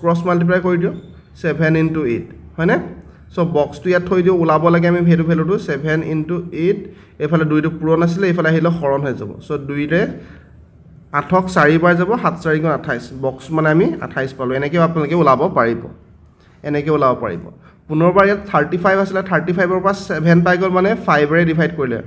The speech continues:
পাঁচ সাত গুণ পঁয়ত্ৰিছ, ফাইভেৰে ডিভাইড কৰিলে। চ' ওপৰতো আমি ফাইভেৰে ডিভাইড কৰিম, ফাইভেৰে ফিফটিনক ডিভাইড কৰিলে থ্ৰী পাম, পাঁচ তিনি গুণ পোন্ধৰ, থ্ৰী পাম। ক্লিয়াৰ আছে? পুনৰবাৰ কৈছোঁ, থাৰ্টি ফাইভৰ পৰা ছেভেন পোৱা মানে ইয়াত ফাইভেৰে ডিভাইড কৰিলে, চ'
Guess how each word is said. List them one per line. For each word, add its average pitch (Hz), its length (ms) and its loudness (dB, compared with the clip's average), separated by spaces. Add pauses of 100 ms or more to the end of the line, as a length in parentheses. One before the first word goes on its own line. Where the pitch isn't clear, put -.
(140)
পাঁচ 135 200 -4
সাত 165 180 0
গুণ 160 180 0
পঁয়ত্ৰিছ, 160 280 0 (180)
ফাইভেৰে 143 360 2
ডিভাইড 135 240 -2
কৰিলে। 104 220 -8 (400)
চ' - 40 -14
ওপৰতো 175 520 2 (120)
আমি 196 120 2
ফাইভেৰে 170 460 0
ডিভাইড 165 340 0
কৰিম, 185 180 -2 (120)
ফাইভেৰে 147 360 2
ফিফটিনক 165 480 -4
ডিভাইড 151 280 -2
কৰিলে 170 240 -2
থ্ৰী 170 140 -2
পাম, 143 260 -4
পাঁচ 135 220 -2
তিনি 147 140 -4
গুণ 143 200 -2
পোন্ধৰ, 123 240 -4 (680)
থ্ৰী 165 160 4
পাম। 160 200 -6 (380)
ক্লিয়াৰ 185 340 4
আছে? 202 140 -4 (1500)
পুনৰবাৰ 170 340 6
কৈছোঁ, 196 260 -2
থাৰ্টি 156 220 0
ফাইভৰ 180 300 0
পৰা 196 80 2
ছেভেন 180 340 0
পোৱা 185 160 2
মানে 190 120 2
ইয়াত 196 140 0 (100)
ফাইভেৰে 160 340 2
ডিভাইড 175 360 2
কৰিলে, 185 240 0 (420)
চ' 185 40 -6